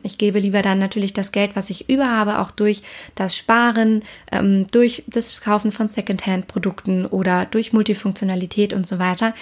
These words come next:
gebe ich eben das Geld auch aus in Bio-Nahrungsmittel, von denen ich weiß,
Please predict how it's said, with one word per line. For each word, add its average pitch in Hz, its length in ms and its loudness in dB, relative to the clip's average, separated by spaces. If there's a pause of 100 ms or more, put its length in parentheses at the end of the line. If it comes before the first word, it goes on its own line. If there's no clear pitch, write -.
(280)
gebe 233 240 6
ich - 160 -6
eben 202 380 2
das 190 220 -2
Geld 196 280 0
auch 190 320 0
aus 190 320 0
in 202 340 0
Bio-Nahrungsmittel, 226 1300 2 (240)
von 247 220 4
denen 220 160 4
ich 208 120 -2
weiß, 196 340 0